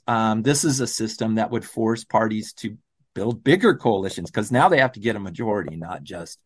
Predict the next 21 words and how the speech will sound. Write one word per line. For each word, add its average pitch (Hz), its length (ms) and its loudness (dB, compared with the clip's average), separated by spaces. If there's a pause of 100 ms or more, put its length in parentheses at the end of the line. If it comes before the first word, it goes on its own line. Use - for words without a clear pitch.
(220)
the 92 40 -14
most 87 320 -10
votes. 120 440 -2 (340)
And 117 120 -2
they're 120 120 2
going 135 300 0
to 120 60 -2
have 120 220 0
to 110 100 -6
reach 101 260 -4
out 113 240 2
to - 100 -14
those 98 380 -6 (400)
minor 110 340 0
parties 107 720 0 (340)
to - 100 -8
become 107 680 -2
at 107 200 -6
least 120 340 -2
the 98 80 -10
second 113 540 -4